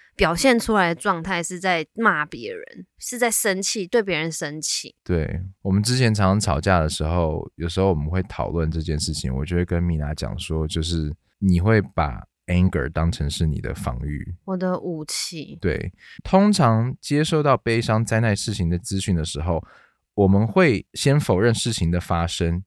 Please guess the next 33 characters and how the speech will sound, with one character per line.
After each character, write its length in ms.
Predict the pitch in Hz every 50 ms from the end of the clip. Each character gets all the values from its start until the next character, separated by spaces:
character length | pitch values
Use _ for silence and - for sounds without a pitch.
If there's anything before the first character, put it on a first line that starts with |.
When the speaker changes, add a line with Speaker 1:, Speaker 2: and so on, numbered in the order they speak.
| _ _
Speaker 2:
其 260 | - - - 107 104
实 140 | 120 120 120
这 120 | 127 131
是 140 | 123 131 127
一 60 | 117
种 180 | 107 104 78 76
防 380 | 82 - - - 78 78 85 -
御 180 | 104 104 90 82
机 280 | - - - 85 80
制。 400 | 78 - - - 85 64 - - -
Speaker 1:
所 180 | - - 294 311
以 40 | 311 - - - _ -
一 100 | 311 269
般 320 | - - 262 262 254 254
人 200 | 233 202 185 196
在 160 | 220 233 233
否 360 | 226 339 - 208 185 175 170
认， 200 | 180 226 240 220
就 100 | 214 214
是 140 | 220 220 233
在 160 | 220 233 220
防 380 | 226 - - 185 160 165 170 180
御 100 | 180 180
机 280 | 170 - - - 139 143
制， 240 | 160 170 147 123 151
Speaker 2:
对。 0 |
Speaker 1:
可 160 | 180 - -
是 60 | 220 240 220
我 100 | 202 196
可 120 | 208 196
能 120 | 175 165 165
没 140 | 175 196
有 200 | 240 254 202 170